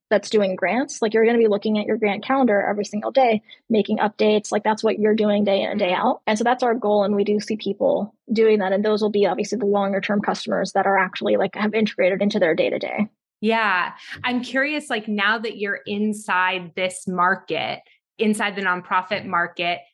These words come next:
Speaker 2: what are some things that you're excited to be seeing in this market as they relate to instrumental tech or just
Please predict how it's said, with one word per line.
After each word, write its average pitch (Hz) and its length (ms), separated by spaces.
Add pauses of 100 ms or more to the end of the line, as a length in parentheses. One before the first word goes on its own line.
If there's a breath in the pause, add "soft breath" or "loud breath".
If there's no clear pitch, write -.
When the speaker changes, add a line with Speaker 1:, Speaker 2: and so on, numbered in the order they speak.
(160)
Speaker 2:
what 233 200
are 330 140
some 214 360
things 196 380
that 185 180
you're 185 440
excited 180 840
to 185 120
be 170 220
seeing 170 880 (160)
in 196 160
this 180 180
market 175 520
as 214 200
they 247 100
relate 196 380
to 190 140
instrumental 185 920
tech 185 480
or 190 180
just 185 360